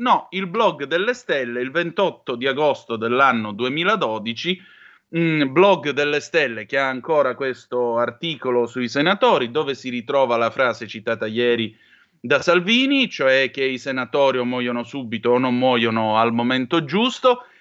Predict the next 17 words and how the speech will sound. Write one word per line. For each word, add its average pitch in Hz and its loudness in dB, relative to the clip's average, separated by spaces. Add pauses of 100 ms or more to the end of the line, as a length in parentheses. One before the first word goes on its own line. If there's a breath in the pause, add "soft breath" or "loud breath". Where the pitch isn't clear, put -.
(120 loud breath)
Tra 175 2
l'altro, 156 2
per 127 -12
chi 190 -10
non 151 -6
lo 170 -4
sapesse, 151 -6
questa 131 -6
riecheggia 135 -4
una 120 0
battuta 120 -2
primo 127 -2
repubblicana, 131 0
perché 120 -6
si 143 -8
racconta 139 0
che 120 -4